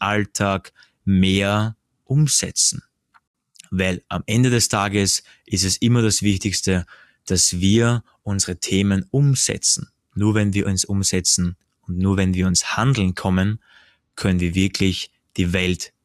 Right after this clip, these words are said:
bereichern. Und ich möchte einfach, dass du das Beste aus dir rausholst, Champion, weil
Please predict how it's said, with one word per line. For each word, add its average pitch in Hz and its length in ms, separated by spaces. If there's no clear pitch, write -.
bereichern. - 640
Und 92 240
ich 131 200
möchte 127 320
einfach, 113 200
dass 107 240
du 135 120
das 120 200
Beste 107 360
aus 101 100
dir 98 180
rausholst, 92 840
Champion, 95 520
weil 101 200